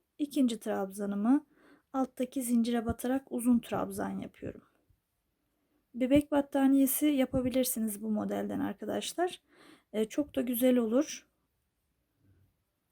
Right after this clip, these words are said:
Doksan santim ya da bir metre kadar, e, zincir çekip biraz da fazlalık payını bırakarak başlayabilirsiniz.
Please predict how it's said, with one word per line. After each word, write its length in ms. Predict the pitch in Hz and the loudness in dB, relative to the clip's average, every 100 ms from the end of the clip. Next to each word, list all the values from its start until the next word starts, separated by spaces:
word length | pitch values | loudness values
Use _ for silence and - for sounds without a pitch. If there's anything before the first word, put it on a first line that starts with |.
| _ _ | _ _
Doksan 420 | 262 254 - 277 269 | -2 0 4 6 6
santim 460 | - 240 226 262 | 4 0 0 0
ya 140 | 254 247 | 0 2
da 140 | 240 | 0
bir 200 | 247 247 | 0 0
metre 400 | 240 226 220 226 | 0 -2 -4 -8
kadar, 480 | - 208 220 254 285 | -6 -4 0 -2 -4
e, 180 | - 202 | -6 -4
zincir 420 | 196 226 226 247 | 0 0 2 2
çekip 440 | 247 214 202 214 254 | 0 -4 -8 -10 -2
biraz 260 | 247 226 | -2 -2
da 100 | 233 | -4
fazlalık 680 | 240 240 226 220 233 233 - | -6 -4 -4 -2 -2 -4 -4
payını 340 | 214 208 208 | -4 -4 -6
bırakarak 540 | 226 233 - 214 240 - | -4 -6 -4 -4 -4 -4
başlayabilirsiniz. 1200 | 214 - 214 196 196 214 247 - 247 254 285 - | -4 -4 -6 -6 -4 -2 -2 0 2 2 2 -6